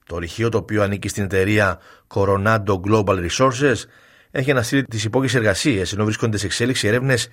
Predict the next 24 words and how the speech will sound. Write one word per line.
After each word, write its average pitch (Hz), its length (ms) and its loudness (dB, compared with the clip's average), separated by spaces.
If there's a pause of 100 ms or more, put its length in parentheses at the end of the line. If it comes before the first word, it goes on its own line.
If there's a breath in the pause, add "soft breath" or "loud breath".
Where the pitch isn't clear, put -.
για 156 160 2
τα 165 100 2
αίτια 120 260 0
του 120 80 -2
δυστυχήματος. 98 880 -2 (640 soft breath)
Σε - 160 -8
ένα 101 80 0
ξεχωριστό 98 500 -2
περιστατικό, 98 640 0
ένας 117 220 0
πενηνταοκτάχρονος 101 560 -2
χρυσοθύρας 117 680 0 (320 loud breath)
έχασε 95 320 -4
τη 101 80 -6
ζωή 95 220 0
του 110 120 -2
όταν 110 120 0
χτυπήθηκε 107 480 -2
από 101 140 0
πτώση 107 320 -2
βράχων 113 340 0
σε - 120 -6
ιδιωτικό 98 300 -4
χώρο 117 480 2